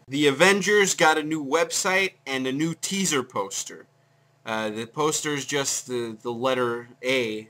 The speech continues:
It's, like, just a symbol of the Avengers. It's just a picture of the, of a letter. But I bet when a, a crowd of nerds saw it,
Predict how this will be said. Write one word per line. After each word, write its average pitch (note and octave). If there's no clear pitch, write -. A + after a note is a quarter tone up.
It's, -
like, A2+
just A#2
a A#2
symbol B2+
of A2+
the A2+
Avengers. G#2
It's -
just -
a C3
picture C3
of A2+
the, A#2
of A#2+
a A2+
letter. A2+
But D#3+
I E3+
bet F3+
when E3
a, D#3
a C3+
crowd D3+
of B2+
nerds C#3+
saw -
it, A#2+